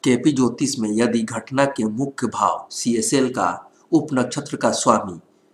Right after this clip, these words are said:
उन घटना को नकार दे तो घटना जीवन भर घटित नहीं होगा, लेकिन अगर एसएल, अ, नक्षत्र स्व-, अ, स्वामी, अ,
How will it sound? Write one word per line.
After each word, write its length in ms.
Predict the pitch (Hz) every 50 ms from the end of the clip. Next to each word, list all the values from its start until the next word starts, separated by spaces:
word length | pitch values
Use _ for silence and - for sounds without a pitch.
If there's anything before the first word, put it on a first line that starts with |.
| _ _ _ _ _ _ _ _ _ _ -
उन 180 | 160 147 139 127
घटना 360 | 110 117 113 - 135 131 131
को 160 | 131 - 120
नकार 580 | 110 104 107 104 101 - 131 135 131 127 - 98
दे 100 | 87 - - _ _ _ _ _ _ _
तो 80 | 127 107
घटना 680 | 95 - 107 - - - 123 127 135 - - - - - _ _ _ _ _ _ _ _ -
जीवन 380 | - - 123 117 117 127 127 123
भर 220 | 107 98 117 127
घटित 400 | 110 - 104 98 - 123 110 113 - 92 90
नहीं 160 | 101 98 95
होगा, 300 | 95 90 87 - - _ _ _ 101
लेकिन 520 | 107 123 156 165 156 151 - - 82 - - _ _ _ - - - -
अगर 380 | 127 139 135 135 120 - - - 135
एसएल, 580 | 135 135 135 - - 165 143 110 101 110 - - _ _ _ _ _ _ _ _ _ -
अ, 280 | - 104 104 101 104 104 107
नक्षत्र 840 | 113 117 113 110 110 - 147 139 135 - - 123 127 156 - - - _ _ _ _
स्व-, 260 | - - - - - - -
अ, 80 | 113 110
स्वामी, 480 | - - 120 101 95 95 107 123 - - - _ _ _ _ -
अ, 320 | 113 110 110 104 107 107